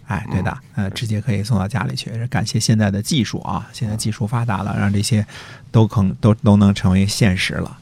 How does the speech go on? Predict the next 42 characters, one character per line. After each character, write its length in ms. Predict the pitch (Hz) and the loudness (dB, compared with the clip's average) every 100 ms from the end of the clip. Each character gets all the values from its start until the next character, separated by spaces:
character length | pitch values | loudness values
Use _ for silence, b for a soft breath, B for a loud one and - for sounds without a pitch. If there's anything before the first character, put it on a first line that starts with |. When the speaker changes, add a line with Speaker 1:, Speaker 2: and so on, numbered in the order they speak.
| - - | -20 -8
Speaker 2:
对， 100 | 80 | -6
Speaker 1:
啊。 160 | 85 - | -6 -6
Speaker 2:
而 120 | 98 | -10
且 120 | - | -8
我 60 | 78 | -8
们 100 | 87 | -8
是 180 | 98 90 | -6 -6
用 200 | 87 85 | -6 -6
人 160 | 92 | -2
民 240 | 110 127 131 | 0 2 0
币 160 | 110 | -4
支 200 | - 87 | -8 -12
付， 220 | - 71 | -10 -10
就 140 | 92 80 - - | -8 -10 -14 -10
方 260 | - 107 | -4 -2
便 140 | 98 85 | -2 -4
您 260 | 85 92 - | -4 -6 -8
购 120 | - 87 | -8 -8
买 100 | - | -8
哈。 140 | - 85 | -12 -6
Speaker 1:
哎， 140 | - - | -6 -4
非 140 | - | 0
常 160 | 107 107 | 0 0
简 160 | 104 95 | -2 -4
单， 100 | - - | -8 -6
Speaker 2:
嗯。 100 | 107 | -4
Speaker 1:
哎， 120 | 98 - B B B B - | -2 -6 B B B B 2
呃， 580 | 107 95 95 95 104 - | 4 6 4 2 0 -2
汇 220 | - 117 | 6 8
率 140 | 110 | 10
呢 120 | 98 95 | 8 4
都 120 | 98 | 2
是 280 | - 98 95 | 2 0 0
微 120 | 101 | -2
信 160 | 95 95 | -2 -2
的 160 | 95 | -4
官 180 | 101 104 | -4 -4
方 140 | 107 101 | -2 -4
汇 160 | 110 | -2
率 160 | 104 110 - | -2 -4 -8
Speaker 2:
对， 100 | 78 | -10
Speaker 1:
啊。 220 | 98 101 | -8 -8